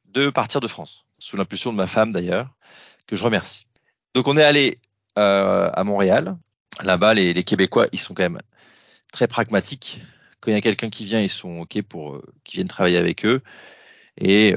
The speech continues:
en fonction de ce qu'ils ont besoin, ben, ils leur disent, bah, tu vas faire ci, tu vas faire ça. Donc, je me suis mis à travailler avec le docteur Félix Nguyen,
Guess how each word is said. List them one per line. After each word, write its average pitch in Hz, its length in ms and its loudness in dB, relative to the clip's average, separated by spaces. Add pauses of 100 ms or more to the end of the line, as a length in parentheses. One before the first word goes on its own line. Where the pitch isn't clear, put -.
en 92 60 -4
fonction 107 420 -8
de 90 80 -6
ce - 100 -8
qu'ils 90 140 -10
ont 87 60 -8
besoin, 85 420 -2
ben, 80 220 -4
ils 80 60 -20
leur 85 120 -12
disent, 104 140 -8
bah, 87 140 -4
tu - 140 -12
vas 101 60 -6
faire - 160 -12
ci, - 140 -6
tu - 120 -12
vas 95 60 -2
faire 101 180 -4
ça. 85 200 -8 (800)
Donc, 98 100 -6
je 101 80 -6
me 101 60 -6
suis - 160 -6
mis 107 40 2
à 104 40 0
travailler 104 380 2
avec 90 240 -2
le 95 60 -6
docteur 92 380 -4
Félix - 600 -4
Nguyen, 98 600 -6